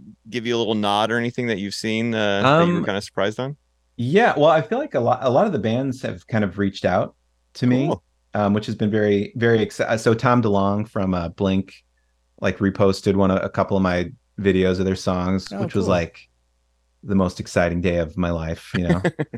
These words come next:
Speaker 2: Um, it's just like if, you know, teenage me knew that was gonna happen, it would, you know, it would have been going nuts.
Speaker 3: Yeah.
Speaker 2: Um, but, uh, yeah, uh, like, um, I commented with, uh, you know, the,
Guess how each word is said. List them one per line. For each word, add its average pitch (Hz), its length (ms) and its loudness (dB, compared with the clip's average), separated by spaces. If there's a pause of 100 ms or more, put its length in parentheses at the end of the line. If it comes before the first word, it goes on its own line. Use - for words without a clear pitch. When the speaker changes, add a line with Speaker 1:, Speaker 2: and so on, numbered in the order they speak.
(440)
Speaker 2:
Um, 90 560 0 (180)
it's - 100 -14
just 101 140 -4
like 95 180 0
if, - 320 -12
you 113 100 -2
know, 80 180 -2
teenage 90 420 -2
me 85 340 -6 (160)
knew 92 200 0
that 85 120 -2
was 85 100 -8
gonna 87 160 -4
happen, 85 320 -6
it 92 40 -6
would, 85 180 -8 (140)
you 92 100 -4
know, 90 80 -8
it - 340 -20
would 92 80 -6
have 107 60 -14
been 92 120 -6
going 92 220 -6
nuts. - 320 -12 (100)
Speaker 3:
Yeah. 92 260 -8 (320)
Speaker 2:
Um, 90 540 -2 (960)
but, 117 260 6
uh, 104 520 6 (220)
yeah, 175 240 6
uh, 110 520 2 (180)
like, 120 320 0
um, 98 560 0 (720)
I 120 40 -12
commented 131 440 0
with, 113 240 0
uh, 92 360 4
you 92 160 -4
know, 98 120 -2
the, 90 140 -6